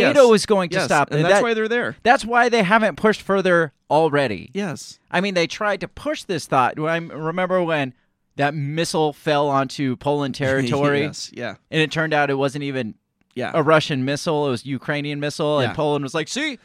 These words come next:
Speaker 1: see,
Speaker 2: Yeah.
Speaker 1: the, the, they're," and Biden was like, "Oh my gosh, they're bombing Poland now."
Speaker 2: Yeah.
Speaker 1: And, um, but <laughs> Russia's just like, "Guys,
Speaker 2: Right.
Speaker 1: we're not, we,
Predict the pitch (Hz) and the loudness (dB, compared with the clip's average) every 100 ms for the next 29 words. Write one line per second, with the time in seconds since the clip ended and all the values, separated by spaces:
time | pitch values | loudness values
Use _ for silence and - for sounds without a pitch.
0 | _ - 269 269 226 220 - 190 196 185 | _ -8 -6 0 0 0 -4 -2 -2 0
1 | 208 208 196 175 190 185 147 147 131 151 | -2 0 2 2 0 -4 -4 -2 0 0
2 | 160 147 147 113 - - 135 175 196 - | -2 -2 -2 -2 -10 -8 -2 2 4 4
3 | - 208 185 156 185 220 165 196 240 196 | 2 -2 2 4 4 0 0 2 4 2
4 | 139 127 113 113 120 - - - - 143 | 2 0 0 -2 -4 -8 -18 -12 -2 0
5 | 135 117 175 170 - _ - 143 131 156 | 0 -2 0 -2 -2 _ -14 -10 -4 2
6 | 180 - 160 - 170 143 - _ 117 120 | 2 2 -4 -4 -2 -2 -4 _ -4 -2
7 | 110 - _ _ _ _ 107 98 - _ | -2 -8 _ _ _ _ -14 -14 -16 _
8 | - 151 147 143 147 - - 135 | -6 -4 0 -2 -4 -8 -8 -8